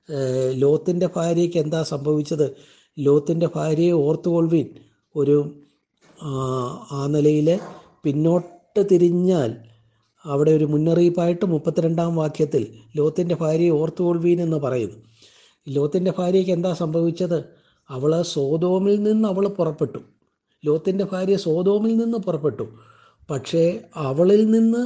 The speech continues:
സോതോം പുറപ്പെട്ടു പോയിരുന്നില്ല. ഒരു ദൈവഭൃത്യൻ അങ്ങനെ പറഞ്ഞിട്ടുണ്ട്. ലോത്തിൻ്റെ ഭാര്യയ്ക്ക് സംഭവിച്ചത് എന്താ? അവൾ സോതോമിൽ നിന്ന് പുറപ്പെട്ടു, പക്ഷേ അവളുടെ ഉള്ളിൽ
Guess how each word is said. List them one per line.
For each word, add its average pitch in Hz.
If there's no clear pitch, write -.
സോതോം 175
പുറപ്പെട്ടു 156
പോയിരുന്നില്ല. 143
ഒരു 135
ദൈവഭൃത്യൻ 139
അങ്ങനെ 156
പറഞ്ഞിട്ടുണ്ട്. 120
ലോത്തിൻ്റെ 147
ഭാര്യയ്ക്ക് 190
സംഭവിച്ചത് 190
എന്താ? 160
അവൾ 143
സോതോമിൽ 196
നിന്ന് 247
പുറപ്പെട്ടു, 196
പക്ഷേ 151
അവളുടെ 156
ഉള്ളിൽ 185